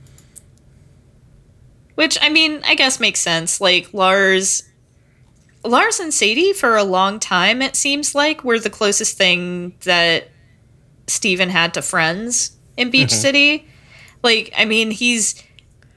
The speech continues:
Speaker 1: he was always well-liked, it seemed, early on, but it hasn't been until the past year or so that he's really been making true connections with the people in the town, so.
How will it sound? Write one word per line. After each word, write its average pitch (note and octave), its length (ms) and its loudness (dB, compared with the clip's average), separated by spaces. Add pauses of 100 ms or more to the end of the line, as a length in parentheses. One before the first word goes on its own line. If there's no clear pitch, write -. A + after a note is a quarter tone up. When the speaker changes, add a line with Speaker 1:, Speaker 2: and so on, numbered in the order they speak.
(120)
Speaker 1:
he D4+ 220 4
was D4 160 0
always D4+ 400 0
well-liked, G3 600 0
it C4 140 -2
seemed, A#3+ 400 -2
early G3+ 320 2
on, G3+ 400 0
but F#3+ 180 2
it F#3 120 2
hasn't G3+ 400 -2
been F#3 240 0
until F3 680 0
the G#3 200 -2
past E3 500 -2
year F3+ 300 0
or E3+ 60 -2
so D#3+ 320 0
that D#3+ 160 -2
he's F3 260 -2
really E3 340 0
been D#3+ 560 -2
making E3 640 -2 (280)
true E3+ 320 0
connections D3+ 960 -2
with D#3 320 -2
the E3+ 80 -2
people D#3+ 340 -6
in D3+ 140 -4
the D3 80 -4
town, D3 500 -2
so. - 460 -4